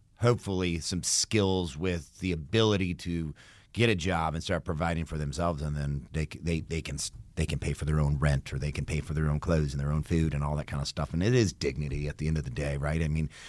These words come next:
just, just being able to do that stuff for yourself. Nobody wants to come to you, right? I mean, at, at that point, nobody, nobody's, nobody's looking for just a free handout. I mean, they're destitute a lot of times, I'm sure, when they come to you.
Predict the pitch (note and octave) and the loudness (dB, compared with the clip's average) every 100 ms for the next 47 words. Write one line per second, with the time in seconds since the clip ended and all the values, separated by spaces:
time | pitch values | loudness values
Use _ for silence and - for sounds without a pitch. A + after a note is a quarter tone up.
0 | - - - A#2 - B2 A#2 C3 A2 G#2 | -18 -12 0 0 2 0 0 2 4 4
1 | G2+ - D#2 F#2 F2+ D#2 - E2+ D#2+ D2+ | 2 0 0 2 2 0 -2 -2 -2 -2
2 | D#2+ - A#2+ A#2+ G2+ G2 F#2 - - F#2 | -2 -2 -2 0 0 0 -2 -8 -6 -4
3 | F2+ E2 D2+ F#2 F2 D2+ C#2 - - - | -4 -4 -2 0 0 -2 -6 -12 -20 0
4 | G2 G#2 G#2+ G#2 G#2 G2+ G2+ - G#2+ - | 6 6 6 4 4 2 2 2 0 0
5 | A2 F#2+ G2 G2 G2 G2 G#2 G#2 F#2+ F#2+ | 0 0 0 0 0 0 0 0 2 0
6 | E2+ C#2+ F2 G#2+ A2 G2+ F2+ G2 G2+ E2+ | 0 -4 -2 0 0 0 0 0 -2 -2
7 | G2+ F#2 F2+ E2 - - - - C3+ - | 0 2 2 0 -10 -20 -8 2 4 4
8 | - G#2+ G#2 G#2 F#2+ F2+ E2+ E2 F2 G2 | -2 0 2 2 2 0 0 -2 -2 0
9 | A2 E2+ C#2 F2+ - C#2+ - D#2+ D#2 D#2+ | 0 0 0 0 -2 -8 -6 -4 -2 -2
10 | D#2 D2+ - D2 C#2 D2 C#2+ D2+ - D2+ | -2 -2 -4 -4 -4 -4 -4 -2 -2 -2
11 | D2 C#2 C#2 C#2 D2+ C2+ C2+ C2 C2+ | -2 -2 -2 -2 -4 -4 -4 -4 -6